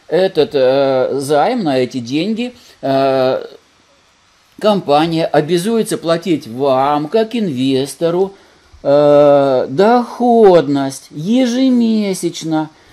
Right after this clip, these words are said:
в таком-то объёме, не позже, чем такое-то число каждого месяца. Вот о чём речь идёт.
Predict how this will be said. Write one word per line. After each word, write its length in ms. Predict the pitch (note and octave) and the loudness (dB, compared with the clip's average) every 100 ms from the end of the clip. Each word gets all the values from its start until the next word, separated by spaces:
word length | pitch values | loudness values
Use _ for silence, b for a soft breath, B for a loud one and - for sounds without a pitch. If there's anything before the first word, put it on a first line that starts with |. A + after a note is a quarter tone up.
| b | b
в 100 | - | -6
таком-то 800 | G3 F#3+ F#3+ A#3+ C4+ B3+ A#3 G#3+ - | 2 2 2 0 0 2 2 0 -4
объёме, 840 | D#3+ G#3 G3 D#3+ F3 E3+ D#3+ D3+ D3 B B | 0 0 0 -2 2 4 4 0 -4 B B
не 220 | D#3+ G3 G#3 | -2 0 0
позже, 500 | A#3 B3+ B3+ G#3+ G#3+ | 0 2 4 2 -2
чем 340 | A3+ A#3 A3 | -2 -2 0
такое-то 560 | F#3+ F3+ A#3+ A3+ G3+ F3+ | 0 0 2 4 4 0
число 540 | F3+ E3+ G#3 B3+ B3 | -4 -6 -2 2 2
каждого 760 | A#3 F3+ G#3 G#3 F#3 G3 G3+ | 0 0 0 0 0 2 2
месяца. 1120 | G3+ G3 G3 F#3+ F3+ F3+ E3+ D#3+ D#3+ D#3+ D3 D3 b b - | 0 -2 -2 0 0 0 -2 -6 -6 -6 -6 -6 b b -10
Вот 380 | F3 B3+ C4 | -2 2 4
о 100 | G#3+ | 2
чём 300 | G3+ G#3+ G#3+ | 2 0 0
речь 340 | G#3 A#3 G3+ - | 0 2 2 0
идёт. 380 | C#3+ A#2+ G2 | -4 -2 -4